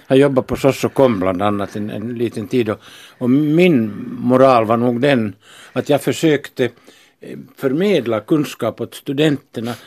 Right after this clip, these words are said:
därför att det är de som ska ha den. Och det är ju meningslöst att stå och tala och om, om resultatet inte lämnar något spår i form av anteckningar och aha-upplevelser och allt sånt där. Och, och så får föreläsningen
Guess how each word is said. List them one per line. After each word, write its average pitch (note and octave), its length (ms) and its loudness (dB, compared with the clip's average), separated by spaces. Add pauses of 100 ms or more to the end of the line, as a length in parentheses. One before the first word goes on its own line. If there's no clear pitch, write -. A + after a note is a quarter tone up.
(180)
därför D3+ 300 0
att C3 160 2
det D3+ 80 0
är D3 80 2
de E3+ 260 4
som B2 200 -6
ska - 180 -8
ha D3+ 340 0
den. C3+ 240 -12 (480)
Och D3 380 -2
det D#3 80 2
är E3 40 6
ju D#3+ 100 4
meningslöst D3+ 760 -2
att - 120 -14
stå C3+ 300 0
och B2 100 -4
tala B2 420 4 (420)
och E3 240 2
om, C3+ 160 2
om C#3 520 0
resultatet C#3+ 560 2
inte C3+ 180 0
lämnar D3+ 200 2
något C3+ 240 2
spår D3 460 2 (380)
i C3 100 -6
form C#3+ 280 2
av C3+ 140 6
anteckningar B2+ 720 0
och B2+ 180 2
aha-upplevelser A2+ 1000 -2
och A#2+ 100 0
allt A#2+ 160 -4
sånt A#2+ 240 -6
där. A2+ 220 0 (600)
Och, B2+ 340 2
och B2 120 -4 (240)
så F3+ 80 0
får E3 260 2 (220)
föreläsningen B2+ 600 0